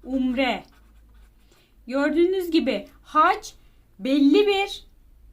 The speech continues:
e, yılın belli bir zamanında yapılmakta. Umre ise hac mevsimi dışında yapılmaktadır. Hac bir kere, yılda bir kere yapılabilen bir ibadetken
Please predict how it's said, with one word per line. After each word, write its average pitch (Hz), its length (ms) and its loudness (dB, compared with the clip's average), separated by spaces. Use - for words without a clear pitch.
e, 202 100 -14
yılın 262 600 0
belli 254 340 -2
bir 330 260 -4
zamanında 262 880 0
yapılmakta. 294 920 0
Umre 277 420 2
ise 381 200 -6
hac 311 380 0
mevsimi 277 540 0
dışında 247 340 -6
yapılmaktadır. 190 880 -10
Hac 349 600 -2
bir 330 300 0
kere, 277 300 -2
yılda 269 460 -2
bir 302 240 0
kere 311 240 0
yapılabilen 220 680 -4
bir 285 100 0
ibadetken 311 880 -4